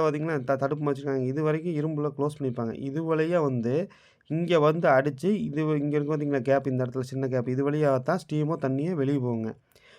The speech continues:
இப்போ இது, இது இப்படி தான் இது வந்து ஒர்க் ஆகுதுங்க. இது என்ன மெட்டீரியல் செஞ்சுருப்பாங்க? கார்பன் ஸ்டீல்னு செஞ்சுருப்பாங்க.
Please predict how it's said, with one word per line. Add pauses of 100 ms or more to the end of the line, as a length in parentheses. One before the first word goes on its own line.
(100)
இப்போ
இது,
இது
இப்படி
தான்
இது
வந்து
ஒர்க்
ஆகுதுங்க.
இது
என்ன
மெட்டீரியல்
செஞ்சுருப்பாங்க?
கார்பன்
ஸ்டீல்னு
செஞ்சுருப்பாங்க.